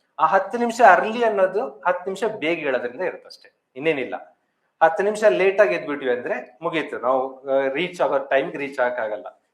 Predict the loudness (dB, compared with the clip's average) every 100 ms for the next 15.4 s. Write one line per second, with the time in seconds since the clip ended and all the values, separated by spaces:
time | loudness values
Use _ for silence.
0 | 0 0 2 0 -2 -4 -2 -2 -2 -6
1 | -6 0 0 0 -4 -4 -8 -6 -4 -4
2 | -4 -4 -2 -2 -4 -10 -10 -12 -12 _
3 | _ _ -6 -4 -4 -6 -8 -4 -2 0
4 | 0 0 -4 -2 4 4 4 4 4 2
5 | 2 2 2 0 -2 -4 -12 -20 -6 2
6 | 4 4 4 2 0 -10 -10 -6 -6 -6
7 | -8 -6 -4 -4 -6 -14 _ _ _ _
8 | _ -4 -2 -2 2 2 2 0 2 2
9 | 2 -6 -10 -14 _ _ _ -8 -6 -2
10 | -2 -2 -4 -10 -20 -14 -8 -4 0 0
11 | -2 -4 -10 -10 -12 _ _ -10 -6 -4
12 | -2 -2 -4 -6 -6 -6 -12 -16 -18 _
13 | _ _ -2 0 0 -2 -2 -6 -4 -6
14 | -4 -6 -4 -2 -2 0 2 2 2 0
15 | -2 -6 -10 -4